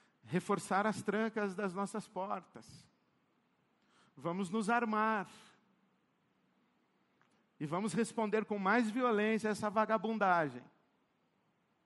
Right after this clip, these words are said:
Aí a vagabundagem diz assim:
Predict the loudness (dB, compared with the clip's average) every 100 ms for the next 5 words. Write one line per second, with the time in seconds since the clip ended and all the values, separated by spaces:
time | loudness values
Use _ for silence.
0 | _ _ _ _ _ _ -20 -10 0 6
1 | 10 12 12 12 10 8 8 12 12 12
2 | 8 -2 -10 -16 -20 -20 _ _ _ _
3 | _ _ _ _ _ -20 -20 -20 -20 _
4 | _ _ _ _ _ _ _ _ _ _
5 | 0 2 4 2 2 -2 -2 -4 -8